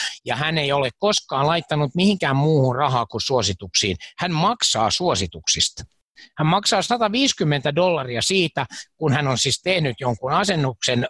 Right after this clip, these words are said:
aurinkopaneeliasennuksen, niin hän maksaa sille siitä. Suomessa on tapana kysyä, että haluatko tämmöisen rakkausloman johonkin, ää, kylpylään ja sit lahjakorttia vastaan, niin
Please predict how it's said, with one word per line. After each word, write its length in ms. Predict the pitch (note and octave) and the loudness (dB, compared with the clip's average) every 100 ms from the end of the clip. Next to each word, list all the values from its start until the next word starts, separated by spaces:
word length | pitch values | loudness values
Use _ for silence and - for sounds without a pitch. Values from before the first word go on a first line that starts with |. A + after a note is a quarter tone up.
| - | -4
aurinkopaneeliasennuksen, 1500 | D#3+ F3+ F3+ - - B2 A#2 A#2 A#2 A#2 A2 G2+ - B2+ A2+ - - C#3 | -2 0 -2 -4 -2 0 2 0 0 0 0 -2 -4 -2 -2 -4 -14 -6
niin 100 | C3 | -4
hän 80 | D3 | 2
maksaa 460 | F#3+ G3+ - C3 | 0 0 -2 0
sille 280 | - C#3 A#2 | 0 0 0
siitä. 460 | - - G#2 F2+ D#2+ | 0 0 0 -2 -4
Suomessa 400 | - F3+ D#3 D3+ | -2 0 0 0
on 120 | D3+ - | -2 0
tapana 320 | D#3 D3+ B2+ | -2 -2 -2
kysyä, 280 | D#3 C3+ B2 | -2 0 0
että 100 | A2 | 0
haluatko 260 | C#3+ - - | -2 -2 -2
tämmöisen 300 | B2 B2+ A#2+ | 0 0 0
rakkausloman 840 | F3 - G#2+ - E3 G3 F3 D#3+ - - - - | -2 0 0 0 0 2 2 -2 -6 -8 -8 -6
johonkin, 600 | D#3 D3 C#3 C3 - A#2+ | -2 2 0 -2 -2 2
ää, 360 | A#2 G#2+ G2+ F#2+ - | 2 2 2 0 0
kylpylään 640 | A#3 G#3 - C#3 B2+ A#2 - - - | 0 0 0 0 0 -4 -10 -20 -2
ja 80 | - | 0
sit 160 | C#3+ | 2
lahjakorttia 880 | E3 D#3+ C#3+ - C3 A#2 - A#2+ A#2 | 0 2 0 0 -2 -2 -2 -2 0
vastaan, 600 | B2+ A#2+ - A#2 G2 F2+ - - - | 0 0 0 0 2 0 -4 -10 -2
niin 240 | A#2+ | 0